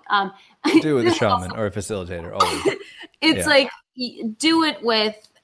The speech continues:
Speaker 1: yeah, yeah. Uh, also, the, this, okay, so,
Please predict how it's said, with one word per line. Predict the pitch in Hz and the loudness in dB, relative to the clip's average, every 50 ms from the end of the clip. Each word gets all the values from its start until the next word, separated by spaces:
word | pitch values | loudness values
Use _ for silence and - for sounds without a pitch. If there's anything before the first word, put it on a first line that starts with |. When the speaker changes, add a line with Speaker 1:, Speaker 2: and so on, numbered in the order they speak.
| _ _ _ _ _ _ _ _ _ _ _ - | _ _ _ _ _ _ _ _ _ _ _ -6
Speaker 1:
yeah, | 190 202 190 180 - - | -2 0 0 0 0 -2
yeah. | 220 208 208 190 190 - - - 202 196 196 190 190 - - - - _ _ _ _ _ _ _ _ - | -4 -2 0 0 0 0 0 0 2 2 4 4 2 0 -2 -8 -20 _ _ _ _ _ _ _ _ -20
Uh, | - - _ _ - | -20 -20 _ _ -2
also, | 220 254 269 262 - 277 | 0 0 0 0 0 -2
the, | 240 202 214 - - | 0 -2 -2 -6 -6
this, | 214 208 - - - - _ _ _ _ - | -6 -6 -4 -6 -6 -10 _ _ _ _ -20
okay, | - - 175 - | -20 -20 -20 -18
so, | 175 - 220 220 214 | -12 -8 -4 -4 -4